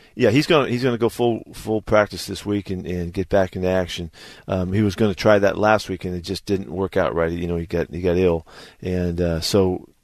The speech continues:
he, he should be ready to go. He's got to, we won't know till Thursday about Friday. You know, we'll just, as we do it, Wednesday he goes. We'll see what happens on Thursday.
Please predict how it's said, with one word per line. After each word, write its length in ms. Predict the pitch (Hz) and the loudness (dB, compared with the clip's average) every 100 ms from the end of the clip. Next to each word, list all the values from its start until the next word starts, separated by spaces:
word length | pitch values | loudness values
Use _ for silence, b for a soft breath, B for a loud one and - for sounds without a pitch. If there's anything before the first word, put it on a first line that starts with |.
| _ _ _ _ - | _ _ _ _ -6
he, 200 | 107 120 | -4 0
he 180 | 117 113 | 0 0
should 240 | - 120 | 0 0
be 100 | 107 | 2
ready 300 | 101 110 104 | 4 4 2
to 80 | 95 | 0
go. 280 | 110 110 117 | 2 2 2
He's 160 | 95 | -2
got 200 | - 104 | 2 0
to, 100 | 95 - B B | 0 -10 B B
we 120 | 120 117 | -2 0
won't 260 | 117 110 | 2 2
know 180 | 110 110 | 2 0
till 240 | - 98 | 0 -2
Thursday 680 | 85 117 113 98 104 101 98 - | 0 2 2 4 4 4 2 -6
about 280 | 82 90 - | -4 -4 0
Friday. 380 | 110 92 82 | 2 2 0
You 120 | 80 85 | -6 -4
know, 80 | |
we'll 80 | 85 | -4
just, 240 | 85 90 - - | -4 -6 -6 -6
as 220 | 87 87 | -4 -4
we 80 | 92 | 0
do 120 | 95 | 0
it, 100 | 73 - | 0 -6
Wednesday 400 | 85 95 95 98 | -4 -2 0 2
he 140 | 98 | 2
goes. 360 | 98 107 107 95 B B B | 4 4 4 0 B B B
We'll 100 | 90 | -12
see 120 | - | -6
what 100 | 98 | -2
happens 240 | 87 85 80 | 0 -2 -4
on 120 | 80 | -8
Thursday. 580 | - 104 107 101 101 | 0 2 2 2 0